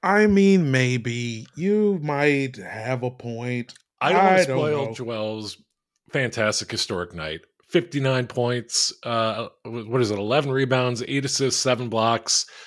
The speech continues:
Speaker 2: uh, scored twenty-seven of the Sixers' twenty-eight points in the fourth quarter, um, just narrowly <laughs> beating the Jazz. Uh, and that's incredible. That was fun to watch. I was,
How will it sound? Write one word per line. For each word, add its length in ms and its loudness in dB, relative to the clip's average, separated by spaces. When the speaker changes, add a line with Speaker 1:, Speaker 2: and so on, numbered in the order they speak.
Speaker 2:
uh, 720 0
scored 480 0
twenty-seven 760 0
of 240 0
the 60 -4
Sixers' 320 -6
twenty-eight 460 0
points 280 -2
in 60 -6
the 60 -4
fourth 260 -4
quarter, 400 0
um, 520 -6
just 220 -4
narrowly 500 2
<laughs> 0 -
beating 340 2
the 80 0
Jazz. 540 -2
Uh, 380 -6
and 360 -4
that's 240 0
incredible. 500 -4
That 140 0
was 140 -4
fun 180 2
to 60 2
watch. 480 0
I 180 2
was, 380 -4